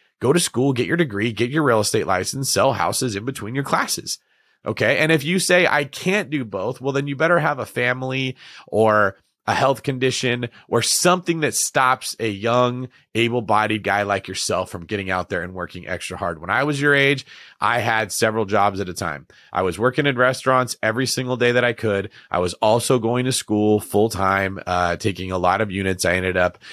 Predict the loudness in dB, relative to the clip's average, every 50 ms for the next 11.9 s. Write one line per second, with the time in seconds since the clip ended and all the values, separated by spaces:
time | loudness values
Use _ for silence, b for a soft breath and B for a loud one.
0 | B B B B 2 2 2 2 0 0 0 -2 -4 -4 -2 0 0 2 2 2
1 | 2 0 0 0 0 0 0 0 -2 -2 -2 -2 0 -2 -2 -2 -4 -4 -4 -4
2 | -6 -8 -8 -6 -4 -2 -2 -2 -4 -4 -4 -2 -2 -2 -2 -2 -4 -4 -2 -2
3 | -2 0 0 0 0 0 -2 -4 -2 0 2 2 2 2 0 -2 -6 -8 -6 -6
4 | -6 -6 -6 -6 -6 -8 -8 -8 -8 -6 -2 0 0 2 0 0 -2 -4 -6 -6
5 | -6 -8 B B B B B B B B _ _ -4 -2 0 2 2 2 2 0
6 | -2 -2 0 2 4 4 4 4 4 2 2 2 2 0 0 2 2 2 0 0
7 | -2 -6 -6 -6 -6 -6 -8 -6 -4 -2 0 0 0 -2 -4 -6 -8 -8 -10 -10
8 | -8 -8 -6 -4 0 0 0 0 -2 -4 -6 -8 -8 -8 -6 -4 -4 -4 -4 -4
9 | -4 -6 -4 -4 -2 -2 0 0 2 2 2 0 0 0 2 2 2 2 2 0
10 | 0 0 2 4 4 4 6 4 4 2 2 0 0 -2 -4 -8 -14 -4 2 4
11 | 4 4 4 2 0 0 2 4 4 4 2 0 -2 -2 0 0 0 0